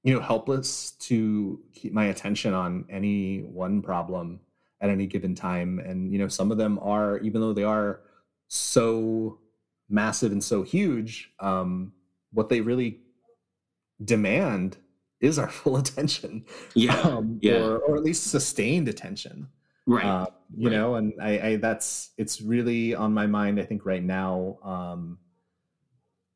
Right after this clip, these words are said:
Speaker 1: I, I felt a lot of just, like, guilt about getting the vaccine, actually.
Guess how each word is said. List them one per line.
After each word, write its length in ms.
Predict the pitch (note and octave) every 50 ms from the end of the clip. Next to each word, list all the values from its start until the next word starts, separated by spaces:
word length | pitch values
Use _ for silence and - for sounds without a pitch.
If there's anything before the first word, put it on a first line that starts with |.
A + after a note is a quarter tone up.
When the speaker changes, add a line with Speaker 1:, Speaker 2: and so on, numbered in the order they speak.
| _ -
Speaker 1:
I, 280 | G#2+ A#2 A2+ A2+ A#2 -
I 100 | A#2 A#2
felt 300 | - - - D3+ C#3+ C#3+
a 40 | C3
lot 400 | G#2+ G#2 G#2 G2+ G2 G2+ G#2+ A#2
of 300 | A#2+ A#2 G#2+ G2+ - - _ _ _ _ _ _ _ _ _ _ _ _
just, 160 | D#3 G3+ -
like, 180 | G4+ D#4 F3 -
guilt 520 | - G2 F2 G#2+ - - - - - - - -
about 240 | C#3+ C3 C3 C3 -
getting 240 | - - - D3 C#3+
the 60 | C3
vaccine, 480 | B2 A2+ A2+ - - - A2+ G#2+ A#2+ C3
actually. 480 | G#3+ A#3 A3+ - - D#4+ F#4+ F4 -